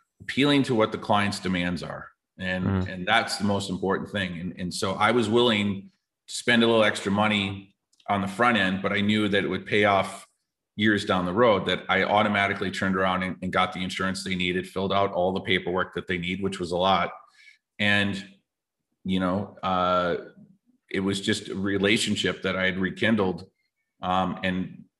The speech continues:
Speaker 1: there are many more like that. I mean, every, Amazon is, is the one that was kind of a raw one. That was a cold call in, but they had heard of
Speaker 2: Hmm.
Speaker 1: me through another friend, another
Speaker 2: Mm-hmm.
Speaker 1: D P had recommended.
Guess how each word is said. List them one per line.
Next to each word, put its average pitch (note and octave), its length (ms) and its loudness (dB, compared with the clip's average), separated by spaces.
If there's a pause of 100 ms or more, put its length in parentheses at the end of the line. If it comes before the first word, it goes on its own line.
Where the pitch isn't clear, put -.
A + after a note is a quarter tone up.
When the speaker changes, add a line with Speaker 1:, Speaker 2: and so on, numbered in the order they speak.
Speaker 1:
there G2+ 140 6
are G2 100 4
many G#2+ 240 4
more G#2 180 4
like G2+ 280 0
that. D#2+ 180 -2
I E2 40 -4
mean, F2+ 260 -4
every, G#2+ 480 0 (540)
Amazon B2+ 520 4
is, G2+ 280 0
is F#2 300 -4
the G2+ 80 -8
one G#2 240 2
that F#2+ 100 -4
was - 120 -6
kind G2 180 -2
of F2+ 80 -4
a F#2 60 0
raw F2+ 260 2
one. G2+ 140 0
That F#2+ 120 0
was F#2+ 120 -2
a F#2+ 40 -2
cold F#2+ 360 -2
call F#2 240 0
in, G2 400 0
but - 120 -10
they F#2 120 -4
had F2+ 80 0
heard F#3 240 4
of G#2 100 4
Speaker 2:
Hmm. G2 60 -6
Speaker 1:
me F#2+ 100 -2
through F#2 300 -4
another F#2 300 0
friend, G#2 480 0 (340)
another F#2+ 280 2
Speaker 2:
Mm-hmm. G#2 220 6
Speaker 1:
D - 80 -6
P F#2+ 140 -10
had F#2+ 100 2
recommended. F#2 600 0